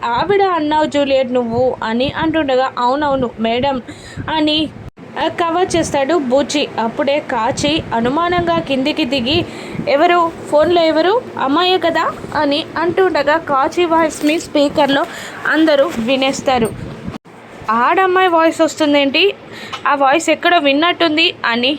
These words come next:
నిషి వైజయంతి అనగానే, "ఇప్పుడే మేడం అని చెప్పింది కదా, అందుకే ఫోన్లో ఫీమేల్ వాయిస్ వినబడక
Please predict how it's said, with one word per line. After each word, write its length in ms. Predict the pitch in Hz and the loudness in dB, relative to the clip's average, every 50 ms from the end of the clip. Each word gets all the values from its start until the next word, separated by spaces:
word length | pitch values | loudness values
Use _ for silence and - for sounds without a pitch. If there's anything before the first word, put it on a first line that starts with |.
| - - | -6 -6
నిషి 760 | 247 240 247 247 254 269 285 302 285 - - 381 392 403 359 | -4 -2 0 0 2 2 2 0 0 0 0 4 4 4 2
వైజయంతి 720 | 285 233 226 226 240 247 233 277 285 285 262 233 285 269 - - - | 2 0 0 0 0 0 2 2 2 2 2 0 -2 -2 -2 -2 -4
అనగానే, 500 | - 226 233 247 262 269 262 269 262 254 - - - | -2 -2 -2 0 0 0 0 0 -2 -4 -4 -6 -6
"ఇప్పుడే 380 | 226 - - - 302 320 381 | -6 -4 -2 0 2 2 2
మేడం 400 | 330 294 269 269 277 330 359 339 | 2 2 2 2 2 2 2 2
అని 180 | 320 294 285 285 - | 2 0 0 0 0
చెప్పింది 320 | 247 226 - 277 285 285 285 | -2 -2 0 0 0 2 2
కదా, 320 | 254 247 233 247 269 370 415 - - - - - - - - | 0 0 0 0 0 -2 -2 -6 -12 -14 -14 -14 -12 -6 -2
అందుకే 580 | 254 285 339 370 403 381 - 349 359 392 359 - - - - - - - | 0 2 4 4 4 4 2 2 2 2 2 0 -4 -12 -18 -18 -6 0
ఫోన్లో 380 | 277 294 330 349 320 320 311 359 | 2 4 4 4 4 2 2 2
ఫీమేల్ 440 | 359 330 302 302 320 339 339 349 | 2 2 2 2 2 2 2 2
వాయిస్ 380 | 320 320 302 285 311 - - - | 4 4 4 2 2 0 0 -2
వినబడక 500 | 269 262 269 269 285 285 269 269 277 277 | 0 2 2 2 4 2 2 0 0 2